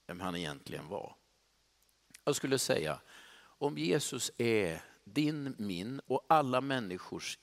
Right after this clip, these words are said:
evige far, och vi har letat efter vår identitet, vårt ursprung,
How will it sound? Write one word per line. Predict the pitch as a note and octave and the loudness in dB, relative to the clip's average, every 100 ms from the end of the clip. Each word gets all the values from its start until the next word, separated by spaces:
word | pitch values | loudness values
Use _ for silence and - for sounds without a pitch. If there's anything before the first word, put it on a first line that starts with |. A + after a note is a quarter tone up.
| _ | _
evige | F3 D#3 A2+ F2 G#2+ C3+ A#2 F#2 E2 C#2+ - _ _ | -2 0 0 0 -2 -4 -2 -4 -4 -4 -12 _ _
far, | - - B2+ - - - - - _ _ _ _ _ _ _ _ _ | -12 0 0 0 -6 -10 -18 -20 _ _ _ _ _ _ _ _ _
och | - B2 | -2 4
vi | C#3 | 6
har | D3+ | 6
letat | D#3 D#3 B2+ - A2+ G#2 | 6 6 4 2 0 2
efter | A2+ - A2 | -2 0 -2
vår | G#2 C3+ D#3+ D3+ | -2 0 2 0
identitet, | C3 A#2+ A2+ A2 - - C#3+ - - _ - | 2 0 0 -6 -6 -6 -4 -6 -8 _ -12
vårt | G2+ G#2+ | -8 -4
ursprung, | D3 C3+ - - C#3+ C#3 C#3 C#3+ | -2 0 -2 -2 0 0 0 -8